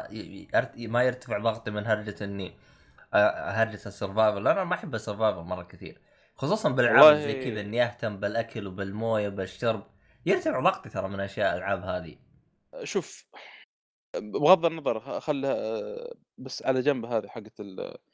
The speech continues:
Speaker 2: في شيء إنه إيزي، يعني، حط اللعبة مرة على إيزي أو أسهل شيء.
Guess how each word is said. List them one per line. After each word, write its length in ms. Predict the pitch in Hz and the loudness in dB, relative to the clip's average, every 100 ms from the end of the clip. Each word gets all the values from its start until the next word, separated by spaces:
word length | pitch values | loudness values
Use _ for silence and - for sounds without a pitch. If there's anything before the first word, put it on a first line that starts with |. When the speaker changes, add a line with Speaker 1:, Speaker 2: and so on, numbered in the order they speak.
| _ _ | _ _
Speaker 2:
في 100 | - | -8
شيء 220 | 117 135 | 0 4
إنه 160 | 120 113 | 4 2
إيزي، 320 | 107 131 107 | -2 -2 0
يعني، 200 | 107 104 | -2 -2
حط 260 | - 123 120 | -10 -6 -4
اللعبة 240 | 110 110 | -2 -2
مرة 220 | 110 117 | -2 0
على 400 | 101 98 - - - - - - _ | 0 -2 -6 -8 -10 -14 -16 -20 _
إيزي 380 | 131 120 123 139 _ _ _ _ - | 0 0 -2 -6 _ _ _ _ -2
أو 100 | - | 0
أسهل 240 | - - 113 | 0 2 0
شيء. 260 | - 131 | 0 -2